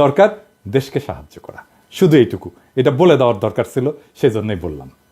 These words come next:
সম্ভব, সব কিছু সম্ভব যদি ইচ্ছা থাকে, পরিকল্পনায় যদি থাকে মানুষের কথা, আর কাজে যদি থাকে নিষ্ঠা, তাহলে যে কোনো দুর্বিষহ পরিস্থিতিকেও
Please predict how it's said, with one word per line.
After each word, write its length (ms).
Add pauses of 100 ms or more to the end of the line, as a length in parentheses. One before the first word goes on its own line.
(540)
সম্ভব, 360 (800)
সব 200
কিছু 160 (120)
সম্ভব 240 (120)
যদি 200
ইচ্ছা 160
থাকে, 240 (600)
পরিকল্পনায় 640
যদি 140
থাকে 200 (120)
মানুষের 380
কথা, 200 (760)
আর 100 (160)
কাজে 300
যদি 160
থাকে 300
নিষ্ঠা, 320 (520)
তাহলে 240 (140)
যে 100
কোনো 200 (140)
দুর্বিষহ 400 (140)
পরিস্থিতিকেও 580